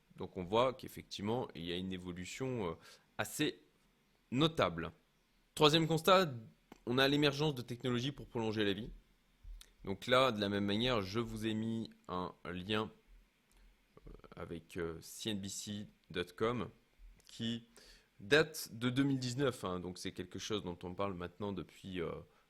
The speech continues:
un petit moment. Euh, et dans ma communauté privée,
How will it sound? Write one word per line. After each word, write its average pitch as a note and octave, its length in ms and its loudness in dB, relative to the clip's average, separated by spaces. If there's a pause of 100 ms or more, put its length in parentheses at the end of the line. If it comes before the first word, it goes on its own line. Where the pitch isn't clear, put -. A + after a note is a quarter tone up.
(140)
un E2+ 140 -12
petit - 200 -8
moment. B2+ 460 0 (640)
Euh, G#2 300 0 (140)
et A#2 340 0 (300)
dans A#2 200 2
ma B2 120 2
communauté B2 560 0
privée, B2+ 520 2